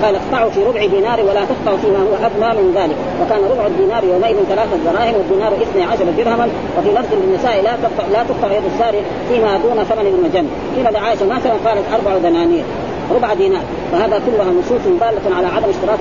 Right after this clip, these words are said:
عشر دراهم، والحنفية يقول: "لا، عشر دراهم". فالأحاديث التي عشر دراهم يعني ما هي، ها؟ وأما الإمام أحمد ف-، فلذلك يعني، آه، الصحيح ربع دينار، لا تقطع يد السارق فيما دون ثمن المجن. فقال: لا يقطع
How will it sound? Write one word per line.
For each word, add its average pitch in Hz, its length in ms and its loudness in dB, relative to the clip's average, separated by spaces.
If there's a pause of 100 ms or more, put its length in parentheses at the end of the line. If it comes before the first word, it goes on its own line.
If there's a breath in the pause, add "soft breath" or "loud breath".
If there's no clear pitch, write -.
(120)
عشر 190 140 0 (160)
دراهم، 226 340 0
والحنفية 196 480 0
يقول: 226 140 2
"لا، 233 80 2
عشر 202 320 -2
دراهم". 156 200 0 (360)
فالأحاديث 208 460 -2
التي 202 180 2
عشر 208 240 -2
دراهم 220 260 2
يعني 190 180 0 (200)
ما 180 120 2
هي، 156 120 0 (400)
ها؟ 196 180 0
وأما 214 200 2
الإمام 185 320 0
أحمد 220 280 -2
ف-، 175 300 -2
فلذلك 170 480 0 (500)
يعني، 175 340 2
آه، - 1160 -6
الصحيح 247 400 2 (180)
ربع 196 160 0
دينار، 165 200 0
لا 202 120 0
تقطع 214 320 0
يد 214 80 -2
السارق 220 340 0
فيما 392 260 2
دون 415 220 2 (420)
ثمن 175 480 2 (120)
المجن. 160 320 0 (1800)
فقال: 175 400 2 (260)
لا 220 120 2
يقطع 202 420 0